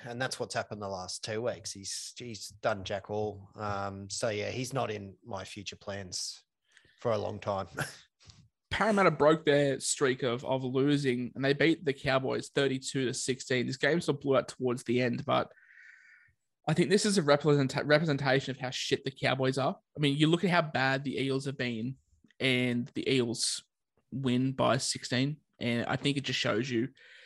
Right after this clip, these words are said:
Speaker 2: the, the issues that the Cowboys are gonna have moving forward. They,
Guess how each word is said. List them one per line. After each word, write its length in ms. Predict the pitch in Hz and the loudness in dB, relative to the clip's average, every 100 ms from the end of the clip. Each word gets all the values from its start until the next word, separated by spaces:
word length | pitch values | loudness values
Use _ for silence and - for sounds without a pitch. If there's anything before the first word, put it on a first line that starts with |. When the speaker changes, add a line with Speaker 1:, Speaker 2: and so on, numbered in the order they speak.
| - - - - | -20 -20 -14 -6
Speaker 2:
the, 560 | 135 123 123 123 - _ _ _ _ _ - - | 0 2 4 2 0 _ _ _ _ _ -10 -4
the 200 | 139 - | -2 0
issues 300 | 160 - 151 | 2 4 2
that 100 | 147 | 2
the 60 | 120 | -4
Cowboys 400 | - 127 127 131 | 0 2 2 2
are 40 | |
gonna 120 | 127 | -2
have 240 | 120 127 135 | -2 -4 -4
moving 220 | 120 123 | -4 -4
forward. 400 | - 120 110 117 | -4 -2 0 0
They, 340 | 131 123 139 | 2 4 2